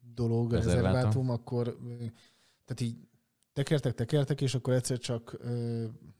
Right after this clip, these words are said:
Speaker 1: hogy mondjam, szembe jön a túzok rezervátum, és akkor
Speaker 2: Igen.
Speaker 1: ott leszálltok a bringáról, és akkor tátott szájjal nézitek, ahogy ott a madarak,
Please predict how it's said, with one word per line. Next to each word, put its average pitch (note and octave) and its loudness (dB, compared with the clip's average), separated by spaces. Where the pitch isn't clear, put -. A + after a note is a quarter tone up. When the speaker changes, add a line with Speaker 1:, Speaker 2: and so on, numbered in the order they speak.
Speaker 1:
hogy A2+ -6
mondjam, G#2+ -4
szembe B2+ 0
jön A2+ 0
a - -6
túzok B2 0
rezervátum, C#3 0
és B2 0
akkor D#3 0
Speaker 2:
Igen. A#2 6
Speaker 1:
ott A#2+ 2
leszálltok B2+ 2
a A#2+ 0
bringáról, C3 0
és B2 0
akkor A2+ -4
tátott B2 -2
szájjal A#2+ 0
nézitek, A#2 -2
ahogy A#2 0
ott A#2 -4
a A2+ -2
madarak, A2+ -6